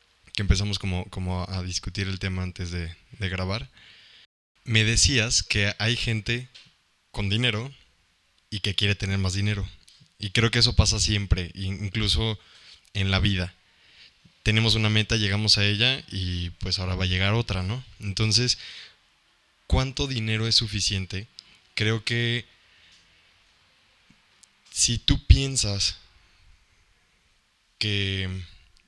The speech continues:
eres lo que tienes, vas a estar continuamente en esta ruedita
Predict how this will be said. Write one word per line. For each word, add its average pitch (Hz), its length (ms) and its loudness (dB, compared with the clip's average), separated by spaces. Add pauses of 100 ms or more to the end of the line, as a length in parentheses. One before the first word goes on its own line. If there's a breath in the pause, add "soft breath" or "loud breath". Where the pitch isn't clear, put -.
(1000)
eres 110 360 2
lo 104 140 0
que 110 100 -4
tienes, 120 560 0 (480)
vas 104 200 0
a - 40 -2
estar 110 180 -4 (240)
continuamente 117 680 2
en 107 80 2
esta 107 200 -2
ruedita 101 600 -2